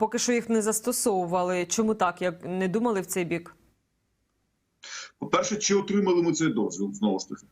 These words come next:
Speaker 1: Ну, власне,
Speaker 2: Я був би
Speaker 1: так.
Speaker 2: радий, якби справді отримали. Я був би радий, я-, якби справді отримали. Я знову ж таки хочу повторити, що я ще помилявся, е, у своїй відмові для адміністрації президента Джо Байдена ухвалити таке рішення, то я буду дуже радий, якщо я помиля-, по-, помилився, таке рішення все ж таки буде.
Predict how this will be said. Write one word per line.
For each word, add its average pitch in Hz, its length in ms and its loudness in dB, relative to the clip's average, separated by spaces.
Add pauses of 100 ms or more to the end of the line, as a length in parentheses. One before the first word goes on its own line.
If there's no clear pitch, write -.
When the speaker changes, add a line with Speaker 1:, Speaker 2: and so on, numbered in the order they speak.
(120)
Speaker 1:
Ну, 277 340 0
власне, 202 360 0
Speaker 2:
Я - 60 2
був 190 100 2
би 160 60 2
Speaker 1:
так. 180 100 4
Speaker 2:
радий, 151 260 0
якби 127 140 -8
справді 131 340 -2
отримали. 104 300 -4 (540)
Я 117 140 0
був 147 120 4
би 143 80 2
радий, 143 340 0
я-, 127 320 0
якби 127 220 0
справді 139 300 0
отримали. 98 420 -2
Я 107 60 0
знову 107 200 0
ж - 120 -10
таки 98 200 -6
хочу 104 280 -2
повторити, 127 480 0
що 104 200 -4
я 110 80 2
ще 107 160 -2
помилявся, 123 640 0 (840)
е, 104 140 2
у - 140 -4
своїй 151 300 2
відмові 147 420 0
для 120 420 -2
адміністрації 123 600 -4
президента 127 320 -4
Джо 120 120 0
Байдена 110 580 -2 (560)
ухвалити 135 480 0
таке 135 180 0
рішення, 143 440 2
то 123 120 -2
я 131 100 2
буду 135 220 -2
дуже 135 220 0
радий, 160 280 0
якщо 123 220 -4
я - 60 -4
помиля-, 135 360 0
по-, 123 160 -8
помилився, 135 460 2
таке 113 180 -2
рішення - 220 2
все - 100 -10
ж - 80 -6
таки - 180 -4
буде. - 260 -10